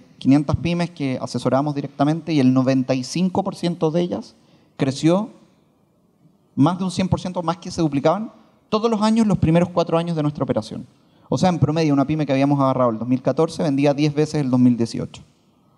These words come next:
Y ese fue el real motor de crecimiento, porque eran muchas pymes que no tenían todas las herramientas,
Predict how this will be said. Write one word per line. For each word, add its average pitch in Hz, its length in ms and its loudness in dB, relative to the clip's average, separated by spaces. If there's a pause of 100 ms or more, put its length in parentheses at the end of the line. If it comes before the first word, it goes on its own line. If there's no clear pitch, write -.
(800)
Y 135 120 4
ese 180 180 -2
fue 170 160 0
el 156 60 2
real 147 260 2
motor 143 360 -2
de 135 120 -2
crecimiento, 131 400 2
porque 107 420 -4 (500)
eran 143 220 0
muchas 147 280 -4
pymes 151 280 0
que 127 220 -2
no 127 160 2
tenían 139 320 2
todas 156 160 2
las 143 100 -4
herramientas, 131 640 0